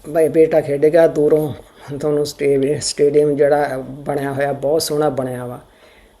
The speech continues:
ਤੇ ਪਾਰਕ, ਪਾਰਕਿੰਗ ਗੱਡੀ ਕਰ ਰਹੇ ਆਂਗੇ, ਪਾਰਕ ਲਾ ਕੇ ਤੇ ਸਟੇਡੀਅਮ 'ਤੇ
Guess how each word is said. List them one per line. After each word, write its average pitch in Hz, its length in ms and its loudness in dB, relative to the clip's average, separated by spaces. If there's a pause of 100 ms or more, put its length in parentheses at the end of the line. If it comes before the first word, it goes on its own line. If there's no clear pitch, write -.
ਤੇ 131 160 -6 (100)
ਪਾਰਕ, 143 240 0 (600)
ਪਾਰਕਿੰਗ 151 460 0
ਗੱਡੀ 147 340 0 (320)
ਕਰ 143 180 -6
ਰਹੇ 143 300 -4
ਆਂਗੇ, 143 260 -4 (120)
ਪਾਰਕ 139 320 -4
ਲਾ 131 220 -4
ਕੇ 127 240 -6 (680)
ਤੇ 139 80 -12
ਸਟੇਡੀਅਮ 151 600 4
'ਤੇ 151 400 4